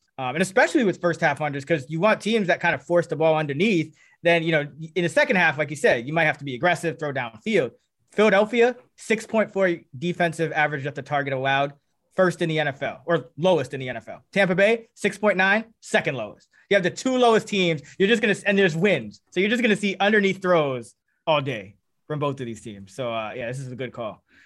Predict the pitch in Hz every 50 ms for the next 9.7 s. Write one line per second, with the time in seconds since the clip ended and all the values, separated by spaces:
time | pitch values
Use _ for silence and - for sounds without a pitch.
0 | _ _ _ _ _ _ _ - 180 202 185 170 - - 226 233 233 220 226 -
1 | 226 214 208 170 170 165 156 - - - 185 185 175 - _ _ _ 165 170 160
2 | 151 151 143 147 160 165 165 165 165 160 160 160 - _ _ _ _ _ 160 156
3 | 139 151 135 123 127 156 175 190 202 202 196 185 - - 196 185 175 170 143 156
4 | 170 170 165 156 156 151 147 143 143 139 139 131 - - - - - 220 202 214
5 | - - 165 147 123 113 127 - - _ _ _ _ _ _ _ _ _ _ 156
6 | 160 170 175 170 160 143 147 139 131 139 160 196 208 196 - - - 143 156 156
7 | 180 190 196 - _ _ _ _ _ 135 139 160 160 156 151 - - - - -
8 | - - 185 202 208 214 220 220 220 220 214 214 214 _ _ _ _ _ _ _
9 | _ _ _ _ - - - 247 220 185 170 160 - -